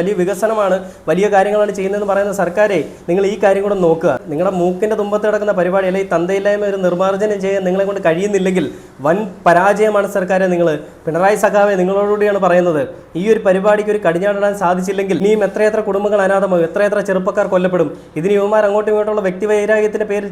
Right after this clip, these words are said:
ചെയ്താണോന്ന് പോലും നമുക്കറിയില്ല. ഇതിനി ഇങ്ങനെയൊന്നും അല്ല സംഭവിച്ചത്, വാഹനത്തിൻ്റെ പിഴവാണെന്ന് വേണമെങ്കിൽ വരാം. അത് നമുക്ക് ചിന്തിക്കാവുന്നതേ ഉള്ളൂ. എന്തുകൊണ്ടാണ് സെക്യൂരിറ്റി തന്നെ ആദ്യം പറഞ്ഞ മൊഴിയിൽ നിന്ന് പിന്നീട് മാറ്റി വൈരുദ്ധ്യമുള്ള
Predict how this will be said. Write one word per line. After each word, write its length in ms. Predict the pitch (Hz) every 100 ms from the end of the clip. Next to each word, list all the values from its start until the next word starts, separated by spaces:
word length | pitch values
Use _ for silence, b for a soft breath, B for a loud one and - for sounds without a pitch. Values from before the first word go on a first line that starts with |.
| 190
ചെയ്താണോന്ന് 480 | 196 208 202 208 196
പോലും 200 | 208 175 131
നമുക്കറിയില്ല. 460 | 175 185 185 190 147 151
ഇതിനി 180 | 208 220
ഇങ്ങനെയൊന്നും 360 | 190 214 220 226
അല്ല 120 | 202 220
സംഭവിച്ചത്, 380 | 202 190 196 202 180
വാഹനത്തിൻ്റെ 440 | 165 196 196 208 185
പിഴവാണെന്ന് 400 | 185 190 190 190
വേണമെങ്കിൽ 220 | 180 185 165
വരാം. 140 | 143 -
അത് 80 | 143
നമുക്ക് 220 | 165 180 202 180
ചിന്തിക്കാവുന്നതേ 640 | 185 190 190 214 208 208 202
ഉള്ളൂ. 100 | 175
എന്തുകൊണ്ടാണ് 380 | 175 185 175 151 151
സെക്യൂരിറ്റി 440 | 160 185 196 196 214
തന്നെ 200 | 202 196 196 B - 160
ആദ്യം 220 | 180 214 196
പറഞ്ഞ 180 | 196 202
മൊഴിയിൽ 200 | 190 185 196
നിന്ന് 140 | 190
പിന്നീട് 240 | 185 185 190 180
മാറ്റി 300 | 175 180 185
വൈരുദ്ധ്യമുള്ള 540 | 165 170 180 190 190